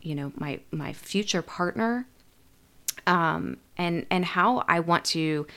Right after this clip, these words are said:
show up in the world as a result of this relationship. So no, I would, I would absolutely, you know, it was very painful, and I think we'll get to that about how, you know, the,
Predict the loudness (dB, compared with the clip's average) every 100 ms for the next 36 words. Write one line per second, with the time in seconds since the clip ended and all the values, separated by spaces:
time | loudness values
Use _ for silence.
0 | -8 4 6 6 6 4 4 0 0 0
1 | 0 0 -4 -4 -4 -2 -2 -2 -4 -8
2 | -6 -4 -4 -4 -4 -6 -4 -2 0 2
3 | 4 4 2 0 -2 -6 -10 -4 -4 -2
4 | -4 -4 -2 -4 -4 -6 -14 -20 -20 -20
5 | -4 0 2 6 8 8 6 -2 2 2
6 | 2 0 -4 -4 -2 -2 -2 2 4 4
7 | 4 4 4 4 4 4 2 -2 -2 -2
8 | -4